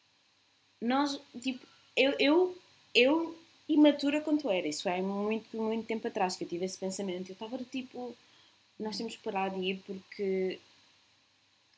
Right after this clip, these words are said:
não tá como é que é a palavra? Isso, isso foi eu no passado, então tenho que repetir isso,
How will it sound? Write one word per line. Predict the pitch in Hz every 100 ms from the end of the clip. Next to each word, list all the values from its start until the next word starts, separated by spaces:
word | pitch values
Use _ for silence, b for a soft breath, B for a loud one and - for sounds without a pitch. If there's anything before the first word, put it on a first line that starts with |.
| _ _ _ _ _ _
não | 220 214 240 240 240 -
tá | 240 226 233 262 285 _ _ _ _ b b b b _ _ _ _ _ - - _ _ _ _ - -
como | 254
é | 254
que | 254
é | 247
a |
palavra? | - 226 202 175 - 156 147 -
Isso, | 247 - 247
isso | 247 -
foi | 226
eu | 233
no | 254 254
passado, | 220 214
então | 208 208
tenho | - 254
que | 254 - - - - -
repetir | 254 - 233 214
isso, | 202 214 - 233 240